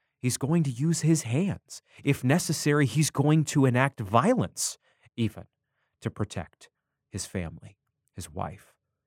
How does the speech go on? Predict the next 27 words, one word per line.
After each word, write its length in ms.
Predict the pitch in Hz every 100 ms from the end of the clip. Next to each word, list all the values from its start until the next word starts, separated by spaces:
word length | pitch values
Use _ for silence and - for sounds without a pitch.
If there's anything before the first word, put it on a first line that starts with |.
| _
his 180 | 98 -
children. 440 | - 98 92 - _ _ _ _ _ _ _
How 200 | - 135
much 280 | 151 135 -
more 220 | 104 101
so 420 | 95 - 85 82 - _ _ _ _ _ _
does 320 | 110 92 90 -
our 320 | 95 87 82 _ _ _
Heavenly 460 | - 110 101 95 85
Father, 440 | - 82 90 78 _
often 380 | - 117 - 90
eclipsed 640 | 87 - 127 - - - _ _ _ _ _
in 220 | 104 95 95
our 300 | - 92 92 - _
Christian 540 | 113 98 - 90 80 _ _
systems 480 | - 104 - 87
of 100 | 87
doctrine, 460 | - 104 104 - 92 _ _ _ _ _
how 160 | 131
much 260 | 131 113 -
more 200 | 101 101
does 180 | 95 90
our 260 | 87 82 - _ _ _
Heavenly 480 | - 117 120 101 92
Father 440 | - 87 87 - - _ _ _ _
care 280 | - 107 95
for 320 | - 92 87